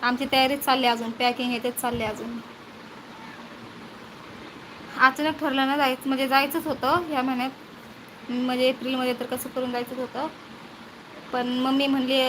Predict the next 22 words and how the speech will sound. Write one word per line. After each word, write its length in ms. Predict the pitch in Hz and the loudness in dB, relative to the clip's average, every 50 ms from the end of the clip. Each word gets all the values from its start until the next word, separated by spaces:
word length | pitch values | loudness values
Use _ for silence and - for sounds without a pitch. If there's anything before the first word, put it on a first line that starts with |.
| 254 254 254 247 240 - | 4 4 4 2 0 2
"आ, 200 | - 226 233 233 | 4 4 4 4
उद्या 280 | 240 240 262 247 254 247 | 4 2 0 2 2 2
जाऊ." 260 | 240 254 247 254 247 - - - - - - - - - - - - - - - - - - - - - - - - - - - - - - - - - - - - - - - - - - - - - - - | 2 2 2 2 0 -2 -6 -12 -18 -18 -16 -16 -16 -16 -16 -16 -16 -16 -16 -16 -16 -14 -14 -12 -12 -12 -14 -14 -14 -14 -14 -14 -14 -14 -14 -14 -14 -14 -14 -14 -14 -14 -12 -14 -14 -14 -14 -16 -14 -14 -12 -8
तर 100 | - 240 | -4 0
अचानकच 640 | 240 247 240 - 262 254 254 247 247 254 233 - - | 2 2 2 2 0 0 0 -2 -2 -4 -8 -6 -6
ठरलं 220 | 269 240 233 226 | -6 -4 -2 -2
आता. 240 | 220 220 - - - - - - - - - - - - - - - - - - - - - - - - - - - - - - 254 | -4 -4 -6 -8 -10 -10 -12 -12 -14 -14 -14 -14 -14 -14 -14 -14 -14 -14 -16 -16 -16 -16 -16 -14 -14 -14 -14 -16 -16 -14 -10 -6 -2
मग 140 | 247 247 | 0 2
आता 260 | 254 254 254 254 247 254 | 4 4 4 2 2 -2
स-, 440 | 247 - - - 233 226 - - - | -4 -4 -8 -8 -8 -8 -6 -2 -2
सकाळपासून 540 | 269 262 269 262 262 262 262 262 262 269 262 | 2 4 4 4 6 4 2 2 2 0 0
आमचे, 260 | 254 247 - 277 262 - - - - - | 0 0 0 -2 -4 -4 -8 -12 -10 -6
म्हणजे 240 | 240 254 254 240 247 | -4 0 2 4 4
दुपारी 500 | 233 254 254 - 262 262 262 277 285 339 359 - - - - - - - - - - | 4 2 0 0 2 2 2 2 0 0 -2 -4 -10 -14 -14 -14 -14 -16 -14 -8 0
एक 220 | 262 262 262 247 233 | 4 4 4 4 4
दोन 140 | 269 269 262 | 2 2 2
वाजता 280 | 262 262 262 - 277 | 2 2 2 0 0
मम्मी 200 | 262 269 262 262 | 2 2 4 4
म्हणली, 520 | 262 262 269 262 254 277 330 339 320 320 254 | 4 4 4 4 4 2 2 2 2 2 2
"जाऊ" 180 | 247 240 247 | 4 4 4
म्हणून 320 | 247 247 240 240 247 240 240 | 2 2 0 0 -2 -2 -2
उद्या. 200 | 220 233 262 | 0 0 0